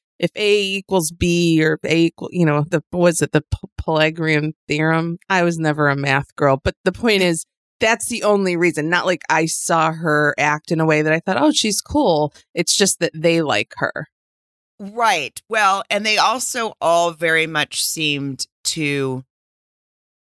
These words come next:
Speaker 2: be in some sort of agreement about how they felt about Jacob. So that made me think,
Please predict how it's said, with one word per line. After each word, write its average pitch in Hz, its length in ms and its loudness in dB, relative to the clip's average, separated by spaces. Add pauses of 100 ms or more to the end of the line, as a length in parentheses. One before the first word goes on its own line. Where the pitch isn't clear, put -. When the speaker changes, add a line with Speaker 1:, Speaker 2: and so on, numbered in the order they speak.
(180)
Speaker 2:
be 165 520 -2
in 143 480 -2
some 175 260 -4
sort 170 240 -4
of 147 80 -8
agreement 135 580 -6
about 127 220 -2
how 139 140 -6
they 120 140 -6 (100)
felt 127 240 -4
about 120 260 -6
Jacob. 120 480 -4
So 156 160 -6
that 156 280 -2
made 143 200 -4
me 135 140 -6
think, 127 340 -4